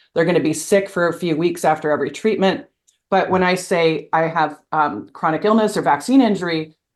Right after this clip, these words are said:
I've gotta explain so much. There's not very much contained in that phrase. But vaccines are like the word cancer, where they carry a lot of meaning. And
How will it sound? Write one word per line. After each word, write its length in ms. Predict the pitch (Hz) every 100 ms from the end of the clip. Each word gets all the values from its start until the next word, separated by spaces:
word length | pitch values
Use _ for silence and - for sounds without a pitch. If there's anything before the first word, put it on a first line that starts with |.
| -
I've 140 | 190 196
gotta 180 | 180
explain 460 | 151 - - 185 175
so 220 | - 175
much. 260 | 156 - -
There's 240 | 180 175
not 400 | 180 185 190 -
very 160 | 180 175
much 220 | 175 -
contained 440 | 165 143 165 165
in 80 | 165
that 220 | 160 -
phrase. 520 | - 156 170 233 - - - - -
But 160 | 196
vaccines 880 | 196 185 - 302 320 208 226 - - _ _ -
are 100 | 190
like 180 | 202 196
the 80 |
word 180 | 190 180
cancer, 420 | - 226 226 160
where 400 | 151 190 185 185 156
they 420 | 185 190 196 196 - -
carry 380 | 254 262 220 190
a 80 | 160
lot 260 | 175 180 180
of 100 | 165
meaning. 500 | 165 170 - - - _ _ _ -
And 480 | 196 190 190 156